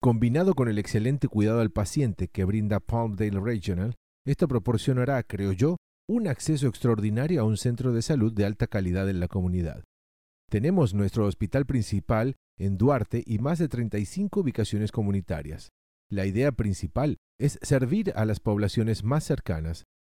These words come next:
Esta alianza nos permitirá desarrollar varios programas como el programa de urología, el programa de salud mamaria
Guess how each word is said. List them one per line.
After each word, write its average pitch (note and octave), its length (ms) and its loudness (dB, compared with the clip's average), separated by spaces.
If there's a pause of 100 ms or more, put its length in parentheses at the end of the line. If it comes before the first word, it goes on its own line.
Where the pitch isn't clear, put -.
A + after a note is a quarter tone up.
(160)
Esta D3 320 2
alianza A2+ 560 0 (240)
nos B2 140 2
permitirá A#2+ 500 2
desarrollar B2+ 600 2
varios F3 300 2
programas A2+ 440 0
como G#2 220 2
el F#2+ 80 2
programa A#2+ 420 2
de G#2 140 0
urología, A2 680 0
el F2 140 -8
programa G#2 340 -2
de E2+ 80 -2
salud C3 320 0
mamaria G#2 480 -2